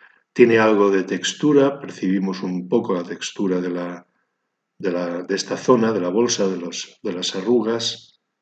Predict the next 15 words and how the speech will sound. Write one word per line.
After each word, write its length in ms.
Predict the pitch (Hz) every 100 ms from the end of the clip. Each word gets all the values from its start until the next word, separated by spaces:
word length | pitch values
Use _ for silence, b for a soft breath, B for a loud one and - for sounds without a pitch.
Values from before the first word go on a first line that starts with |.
| _ _ -
pero 240 | 95 101
es, 540 | 101 - - - _ _ _ _ - - _ _ _ -
bueno, 380 | 107 92 - _ _
muy, 300 | 107 101 98 95
eh, 280 | 95 - - - - - 175 175 _ _ _ _ - - _ - 180 165 -
volvemos 520 | - 110 107 117 117
a 80 | 117
lo 120 | 104
de 80 | 104
la 60 | 101
estética 520 | - - - 104 113
zen 220 | - 110
de 80 | 104
la 100 | 98
simplicidad. 880 | - 98 92 95 90 95 85 85